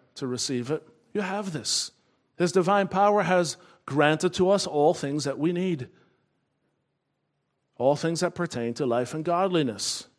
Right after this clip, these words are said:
If you belong to Christ, you have crucified the flesh with its passions and desires.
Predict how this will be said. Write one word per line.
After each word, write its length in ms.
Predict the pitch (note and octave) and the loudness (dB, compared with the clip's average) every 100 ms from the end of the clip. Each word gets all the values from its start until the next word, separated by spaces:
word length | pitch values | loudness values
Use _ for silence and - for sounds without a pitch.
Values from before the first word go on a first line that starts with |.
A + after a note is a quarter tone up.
| _ _ _ _ _ _ _ _ _ _ _ _ _ | _ _ _ _ _ _ _ _ _ _ _ _ _
If 100 | - | -6
you 80 | C3+ | 2
belong 300 | D#3+ F3 G3 | 4 4 2
to 120 | A3+ | -4
Christ, 480 | - G#2+ A2 B2+ - | -2 -4 -4 -4 0
you 200 | D3+ C#3 - - | 0 -2 -12 -4
have 280 | C#3+ F#3 F3 | 2 2 2
crucified 600 | - A#3+ E3+ - D3 C#3+ | -4 -4 -2 0 0 0
the 80 | D3+ | -4
flesh 360 | E3+ E3+ - | -2 -2 -2
with 140 | F#3 F#3 | -6 -8
its 140 | - | -6
passions 460 | C#3+ A#2 - C#3+ D3 | -6 -6 -4 -6 -4
and 120 | D3+ | -4
desires. 760 | D#3 E3+ F3 F#3+ C3 A2 - | -2 0 2 2 0 -6 -10